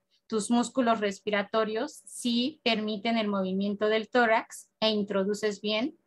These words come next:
oxígeno. Pero al acostarte,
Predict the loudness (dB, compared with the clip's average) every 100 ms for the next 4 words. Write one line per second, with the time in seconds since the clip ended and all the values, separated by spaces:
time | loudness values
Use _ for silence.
0 | _ _ _ _ _ -8 -6 -2 -2 0
1 | -2 -6 _ _ _ _ _ 2 6 8
2 | 8 4 2 -2 -4 0 0 0 -4 -8
3 | -8